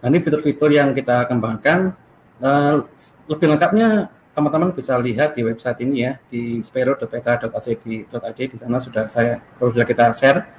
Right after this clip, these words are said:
eh, eh, desain kita. Nah, <clears throat> ini contoh tampilan yang kita kembangkan di versi awal ya. Jadi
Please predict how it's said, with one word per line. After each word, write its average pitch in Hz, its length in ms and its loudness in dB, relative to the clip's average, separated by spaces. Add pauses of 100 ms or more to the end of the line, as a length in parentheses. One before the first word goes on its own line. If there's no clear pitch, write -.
(440)
eh, 120 600 4 (440)
eh, 113 280 0 (200)
desain 120 240 0
kita. 120 560 0 (160)
Nah, 117 140 -2 (1600)
<clears throat> - 280 4
ini 170 100 6
contoh 170 320 4
tampilan 151 720 2
yang 131 160 2
kita 123 400 0
kembangkan 117 480 -2
di 113 240 -4
versi 110 320 -6
awal 120 320 0
ya. 110 80 0
Jadi 123 180 -6